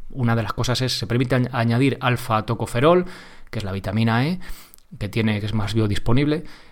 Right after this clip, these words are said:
para restringir el tocoferol natural perdido durante el refinado, es decir, eh, lo, mm, eh, como la leche, ¿no? Eh, ay, no me sale ahora la palabra, bueno,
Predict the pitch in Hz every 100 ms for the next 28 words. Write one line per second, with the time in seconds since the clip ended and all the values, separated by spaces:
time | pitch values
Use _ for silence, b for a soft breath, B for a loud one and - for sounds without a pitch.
0 | B 127 127 117 131 - 160 139 131 123
1 | 131 147 147 135 160 123 131 151 160 135
2 | 123 120 117 123 123 120 127 131 120 113
3 | 123 117 113 117 120 117 117 113 113 110
4 | 110 107 107 101 101 b b b - -
5 | - 110 107 107 107 110 131 123 110 143
6 | 151 B B B - 120 110 113 113 104
7 | 101 - 113 117 117 113 110 110 104 98
8 | 113 107 92